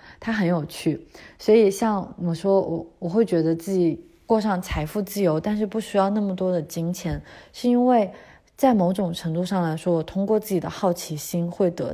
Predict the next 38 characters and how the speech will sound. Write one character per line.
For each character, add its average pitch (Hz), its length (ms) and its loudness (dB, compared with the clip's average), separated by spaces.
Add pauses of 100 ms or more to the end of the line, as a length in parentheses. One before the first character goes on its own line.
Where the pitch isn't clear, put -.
(100)
到 160 240 2
很 165 200 -8 (200)
大 185 200 -6
程 - 300 -10
度 165 160 -2
的 151 140 -4
自 170 200 -4
给 160 300 -8
自 165 220 -6
足 - 240 -14
的 170 160 -12
状 151 260 -6
态。 - 260 -10 (1120)
它 240 140 2
又 240 80 6
贴 240 240 2
合 208 160 2
到 202 120 2
我 190 40 0
们 175 240 -2
屡 160 180 -4
次 - 240 -2
想 175 200 -4
要 165 80 -8
去 185 160 -4
说 170 240 -2
明 151 240 -4
的， 147 360 -4
人 165 240 -2
生 190 560 -2 (380)
真 220 160 4
正 233 220 0
最 208 180 0
大 180 180 0
的 156 80 -2
满 151 260 -4
足 - 180 -10
感 151 200 -4